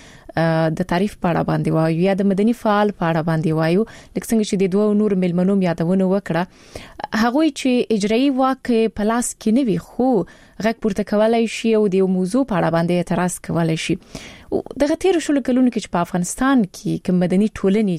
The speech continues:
چې موږ ویلې، ټولنې چې موږ ویلې، دا رامنځته شوې، اه، دوی، اه، زیاتره برخه یې ځوانان وو او، اه، دوی په یو ډول نه یو ډول باندې دغه ډول، دغه ډول غږ پورته کوه. فکر کوئ، اه، کوم، اه،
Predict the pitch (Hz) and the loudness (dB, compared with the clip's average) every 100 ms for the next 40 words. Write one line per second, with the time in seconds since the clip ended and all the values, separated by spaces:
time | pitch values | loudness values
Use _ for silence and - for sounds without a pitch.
0 | - 170 170 165 165 165 165 - 180 185 | -6 -4 -2 0 0 0 0 0 0 2
1 | 185 - 180 175 170 160 190 165 165 180 | 0 0 0 0 0 0 0 0 0 0
2 | - 160 - - 226 - - - - - | -2 -6 -2 -2 -2 -6 -20 -20 -10 0
3 | 202 208 196 233 330 285 247 - 196 190 | 2 2 2 2 2 2 0 0 0 2
4 | 180 202 247 240 240 240 233 220 202 175 | 2 -2 0 0 0 0 2 2 2 0
5 | 180 175 180 226 262 226 202 247 - - | 0 2 2 2 2 2 2 0 -6 -20
6 | - - 185 190 190 202 202 202 202 - | -8 0 2 4 4 2 2 2 0 -4
7 | - - - 240 320 294 277 294 311 285 | -20 -18 -8 -2 0 2 2 2 2 2
8 | 302 302 190 180 170 165 170 165 160 175 | 2 2 2 2 0 0 0 -2 0 0
9 | 202 214 233 233 196 - - - 220 214 | 0 0 0 0 0 -2 -6 -4 -2 0
10 | 220 220 185 220 - - 180 175 175 - | 0 0 0 -2 -4 -4 -2 -2 -4 -2
11 | 175 185 - - - - - _ - - | 0 0 -4 -14 -20 -20 -20 _ -14 -4
12 | 370 349 302 - 254 311 285 214 - 196 | -2 0 0 0 2 2 2 2 0 0
13 | 175 180 175 _ _ - - - 311 311 | 2 2 0 _ _ -20 -12 -2 0 2
14 | 285 - 180 | 0 2 0